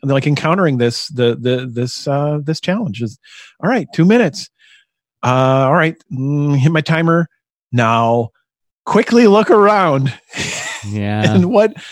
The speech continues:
Speaker 1: what catches my attention? And after one, one time trying that, I'm like, "Well, I'm totally gonna hack the challenge and, and do this in a different way," because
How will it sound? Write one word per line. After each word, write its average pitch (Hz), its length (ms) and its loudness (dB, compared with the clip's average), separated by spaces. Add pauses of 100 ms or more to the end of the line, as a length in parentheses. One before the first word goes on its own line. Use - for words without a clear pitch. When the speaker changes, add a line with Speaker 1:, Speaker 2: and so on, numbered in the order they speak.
(180)
Speaker 1:
what 208 200 2
catches - 460 -2
my 170 140 0
attention? 151 580 -2 (500)
And 147 580 0 (120)
after 160 560 2 (100)
one, 143 720 0 (580)
one 147 240 0
time 147 260 -2
trying 190 300 -2
that, 120 220 -2
I'm 123 120 -4
like, 113 300 -4
"Well, 214 500 -2 (400)
I'm - 200 -4
totally 139 420 -2
gonna 123 220 -2
hack 120 240 -2
the 123 80 -4
challenge 104 580 -4
and, 101 420 -6 (300)
and 101 300 -8
do 135 160 0
this 131 260 -2
in 117 100 -2
a 104 60 -6
different 113 320 -6
way," 95 240 -8
because 104 500 -8